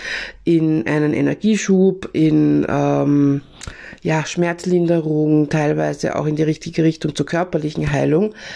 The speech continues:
Ihr könnt da gerne auf das Profil auf Instagram Higher Healing schauen, ein bisschen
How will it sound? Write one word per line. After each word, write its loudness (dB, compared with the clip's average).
Ihr 0
könnt -2
da -2
gerne -4
auf -8
das -4
Profil 2
auf -6
Instagram -2
Higher -2
Healing 2
schauen, -2
ein -4
bisschen -4